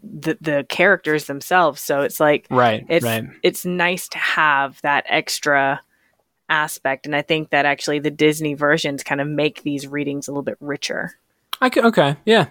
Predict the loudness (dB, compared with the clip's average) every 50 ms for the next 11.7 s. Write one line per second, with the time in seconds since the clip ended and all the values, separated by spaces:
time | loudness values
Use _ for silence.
0 | 0 -2 0 2 2 0 2 0 2 2 4 4 2 2 0 -2 0 4 6 6
1 | 6 6 4 4 2 4 2 2 2 0 -4 -6 -6 -4 -4 -4 -4 -4 -4 -4
2 | -6 -6 -6 -2 -2 -2 -2 -2 -6 -10 _ _ _ _ _ _ _ _ _ _
3 | _ _ _ _ 2 4 4 4 0 0 -2 -2 -2 -2 -4 -4 -4 -6 0 0
4 | 0 2 2 0 0 0 0 0 2 4 4 2 4 2 4 4 4 6 4 2
5 | 2 0 0 2 2 4 4 4 4 6 6 4 4 4 -2 -6 -14 -20 -20 -20
6 | _ _ 2 2 4 4 4 4 6 6 6 6 4 4 4 4 4 4 2 2
7 | 2 4 4 2 2 2 0 0 0 0 2 2 2 4 4 4 4 4 4 6
8 | 4 4 2 2 0 2 2 0 0 4 4 6 8 8 8 8 6 6 6 4
9 | 2 4 4 4 4 4 6 6 4 4 4 4 4 4 4 4 2 2 2 2
10 | 2 2 0 0 -2 -6 -8 -12 _ -4 0 0 2 2 2 2 2 2 0 2
11 | 2 2 2 2 2 2 2 4 4 4 2 2 0 -2